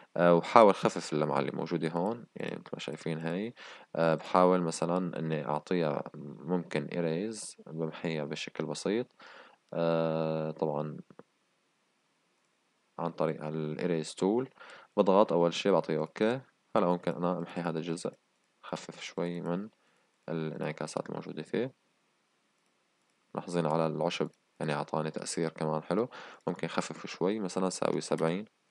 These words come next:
آه، بروح على اللايتنج، بشوف ممكن مثلًا أنا أعملها سكرين،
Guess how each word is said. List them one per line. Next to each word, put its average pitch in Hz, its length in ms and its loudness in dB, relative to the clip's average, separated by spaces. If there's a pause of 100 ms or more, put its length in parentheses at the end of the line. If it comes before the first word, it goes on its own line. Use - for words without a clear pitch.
(760)
آه، 87 200 6
بروح 92 300 6
على 80 80 2
اللايتنج، 101 680 2
بشوف - 260 -2
ممكن 87 260 0
مثلًا 80 380 -2
أنا 78 200 -2
أعملها 80 240 0
سكرين، 98 540 -2